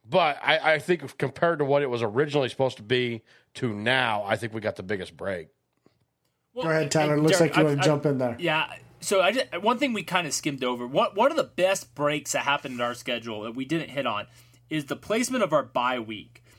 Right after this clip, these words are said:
Speaker 2: Um, one, one of our bye weeks, we have it now the week before Northwestern, and they have a game that week. And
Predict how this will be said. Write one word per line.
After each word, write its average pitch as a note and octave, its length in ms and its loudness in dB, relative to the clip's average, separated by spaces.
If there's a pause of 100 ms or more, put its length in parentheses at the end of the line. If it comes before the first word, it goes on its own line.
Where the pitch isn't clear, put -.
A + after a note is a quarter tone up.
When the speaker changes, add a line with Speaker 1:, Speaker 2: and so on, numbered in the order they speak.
(320)
Speaker 2:
Um, A#2+ 400 0 (260)
one, F#3+ 280 2
one G3 140 4
of D#3+ 80 -2
our D3 60 2
bye C#3+ 180 2
weeks, C3 200 -12 (120)
we D3 220 -2
have A#3+ 180 2
it F#3+ 140 -2
now E3+ 200 2
the D#3 100 -6
week D#3 300 -4
before C3 380 -6
Northwestern, G#2+ 720 -10 (420)
and D3+ 160 -2
they A3 140 4
have B3 220 0
a G#3 40 -4
game D#3+ 440 -2
that F#3 280 0
week. G#3 340 -6 (640)
And D3+ 400 0